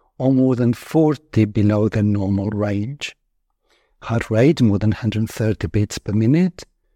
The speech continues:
No urine output in the previous eighteen hours. Mottled or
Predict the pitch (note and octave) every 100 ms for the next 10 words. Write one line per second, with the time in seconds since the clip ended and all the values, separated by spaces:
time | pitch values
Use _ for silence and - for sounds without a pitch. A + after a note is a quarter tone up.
0 | _ _ B2+ D3 C#3 A#2+ A2+ A2+ A#2 -
1 | - B2+ F3 D3 A2+ - A2+ G2+ A2+ A2
2 | G#2+ - F#2+ G2 A2 D3+ F3+ - - _
3 | _ _ _ A2 A#2+ - B2+ D3+ - -
4 | B2